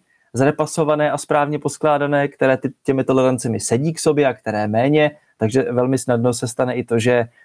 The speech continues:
mezi jednotlivými motory je v celku velký výkonnostní rozdíl. Eh, navíc, byť jsou to stejná auta, tak, eh,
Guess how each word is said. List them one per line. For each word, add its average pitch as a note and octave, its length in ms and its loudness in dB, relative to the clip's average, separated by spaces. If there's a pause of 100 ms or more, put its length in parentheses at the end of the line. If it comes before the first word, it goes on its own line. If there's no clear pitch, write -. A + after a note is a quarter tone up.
(200)
mezi A2+ 260 2
jednotlivými B2 460 2
motory B2 420 2
je B2 80 2
v A#2+ 60 -6
celku A#2+ 300 0
velký A#2 300 0
výkonnostní A#2 560 0
rozdíl. A2+ 460 0 (480)
Eh, A2+ 200 2
navíc, C3+ 500 -2 (420)
byť C#3+ 160 0
jsou F3+ 340 2
to C3+ 400 0
stejná C#3+ 400 0
auta, A2+ 540 0 (500)
tak, B2 280 -4
eh, C#3 320 2